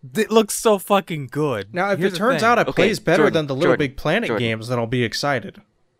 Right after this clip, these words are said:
Speaker 1: It will.
Speaker 3: I'ma tell you what I told Ben in text when I was watching it.
Speaker 1: Mm-hmm.
Speaker 3: Sackboy: A Big Adventure screams to me the Little Big Planet version of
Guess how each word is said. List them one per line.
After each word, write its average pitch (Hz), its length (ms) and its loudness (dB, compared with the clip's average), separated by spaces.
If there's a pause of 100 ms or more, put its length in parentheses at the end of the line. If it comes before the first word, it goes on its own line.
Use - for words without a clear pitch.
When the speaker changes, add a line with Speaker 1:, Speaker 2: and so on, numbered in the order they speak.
(200)
Speaker 1:
It 120 120 -12
will. 113 180 -8 (300)
Speaker 3:
I'ma 156 140 0
tell 175 220 -2
you 165 360 -4
what 120 280 -4
I 127 120 0
told 135 300 -6
Ben 123 280 -4
in 107 160 -6
text - 460 -8
when 117 160 -6
I 104 140 -2
was 101 160 -8
watching 98 360 -4
it. 165 160 -6 (160)
Speaker 1:
Mm-hmm. 117 160 -14 (1600)
Speaker 3:
Sackboy: 180 580 -2
A 165 40 -4
Big 139 180 -2
Adventure 131 400 -6
screams - 460 -8
to 127 80 -14
me 143 320 -6 (160)
the 113 100 -2
Little 135 240 0
Big 135 200 -2
Planet 127 320 -4
version 117 360 -4
of 90 120 -10